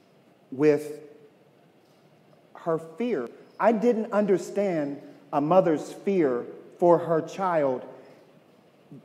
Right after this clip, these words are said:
being as precarious as life was for a young boy like me in a world that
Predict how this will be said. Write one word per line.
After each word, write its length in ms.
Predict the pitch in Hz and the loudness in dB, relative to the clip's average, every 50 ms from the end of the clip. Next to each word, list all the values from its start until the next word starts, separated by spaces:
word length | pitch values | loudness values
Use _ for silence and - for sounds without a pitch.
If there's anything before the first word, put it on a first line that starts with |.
| _ _ - - _ - 127 117 - - 123 123 | _ _ -20 -20 _ -20 -20 -20 -20 -20 -20 2
being 300 | - 202 220 220 220 208 | 4 6 8 8 6 6
as 140 | 185 165 - | 4 4 2
precarious 720 | - - 175 170 - - 214 220 220 214 196 180 170 - - | 0 -4 -4 -4 -2 2 4 6 6 8 6 6 6 2 0
as 260 | - 170 151 139 131 | 0 0 0 0 0
life 320 | 147 160 180 175 165 - 160 | 0 2 2 2 0 -2 -2
was 460 | 147 160 170 165 156 147 127 - - - | 0 4 4 4 4 2 0 -6 -10 -4
for 280 | - 156 151 151 147 156 | 0 2 2 2 2 -2
a 60 | 139 | -2
young 260 | 143 165 170 170 170 | 2 2 2 2 0
boy 300 | 156 151 170 170 165 156 | 0 2 2 4 4 2
like 320 | 143 143 143 135 - - 139 | 2 0 0 -2 -4 -6 -6
me 440 | 135 156 160 143 131 123 117 - - - - - | -6 -4 -2 -2 -4 -4 -8 -12 -18 -20 -10 -4
in 140 | 180 165 156 | -2 2 2
a 60 | 147 | 2
world 420 | 139 139 175 190 185 170 156 147 | 4 6 6 8 8 8 6 4
that 100 | 156 147 | 0 -4